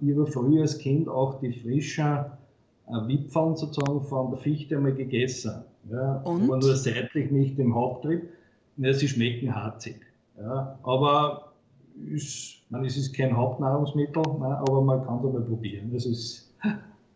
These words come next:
Speaker 2: Das ist ja voll, ja.
Speaker 1: Ja, also, äh, es gibt solche Sachen und vor allem, äh, dann die Zirbe oder bei der Fichte ist es auch, wenn man jetzt, glaube ich, in Richtung Hustner,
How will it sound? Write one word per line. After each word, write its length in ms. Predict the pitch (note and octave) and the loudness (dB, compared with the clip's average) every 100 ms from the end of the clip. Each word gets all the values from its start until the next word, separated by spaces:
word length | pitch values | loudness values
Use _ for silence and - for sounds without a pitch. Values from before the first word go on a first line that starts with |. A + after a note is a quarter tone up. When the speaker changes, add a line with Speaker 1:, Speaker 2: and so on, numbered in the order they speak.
| _ _ _ _ _ _ _ _ _ _ | _ _ _ _ _ _ _ _ _ _
Speaker 2:
Das 140 | - D3+ | -20 -18
ist 120 | D#3+ | -14
ja 100 | F3+ | -16
voll, 380 | D3+ - E3+ E3 - _ _ _ _ | -16 -14 -12 -12 -16 _ _ _ _
ja. 300 | E3 G3 A#3 E3 | -18 -16 -16 -10
Speaker 1:
Ja, 340 | B2 C#3+ - - _ - | -2 0 0 -6 _ 0
also, 200 | C3+ D3 | 4 6
äh, 380 | C#3+ C#3+ C#3+ - - - _ - | 6 4 2 -4 -12 -20 _ -6
es 180 | C#3 C#3 | -6 0
gibt 240 | E3 E3 | -2 0
solche 320 | F3 E3 E3+ | 2 2 2
Sachen 680 | D3+ C#3 D#3 - D#3+ D#3 D#3 | 0 0 0 0 -2 0 0
und 120 | C#3 C3+ | -2 -2
vor 160 | B2+ | 0
allem, 200 | C3 C#3 C#3+ | 4 4 2
äh, 40 | C3+ A#2+ B2 | -2 -4 -6
dann 200 | C3 B2+ | -4 -2
die 120 | C3+ A#2 | -4 -4
Zirbe 760 | B2 C3 D3+ D3 D3 C#3+ - - - - C3+ | -2 0 2 4 4 4 0 -6 -16 -12 -2
oder 180 | A#2+ | 0
bei 140 | A#2 B2 | 2 2
der 120 | B2+ | 0
Fichte 760 | - C#3+ - - D3 C#3+ C#3 C#3 - - C#3 | 0 0 0 2 4 6 4 2 -2 -10 -6
ist 160 | C#3 | -4
es 140 | C#3+ B2 | -2 0
auch, 300 | A#2+ C3 A#2+ | 2 0 0
wenn 200 | G#2+ G2+ | -8 -6
man 180 | A#2+ B2 | -4 -2
jetzt, 220 | A#2 - | -4 -4
glaube 280 | B2+ B2+ C3 | -4 0 2
ich, 340 | A#2 A#2 - C3+ | 0 -4 -10 -2
in 140 | A#2+ | 0
Richtung 420 | A#2+ A#2+ C3 A#2 | 2 0 -2 0
Hustner, 880 | A#2 C3+ D3+ - C#3+ C#3 C#3+ - | 2 2 2 2 2 4 4 2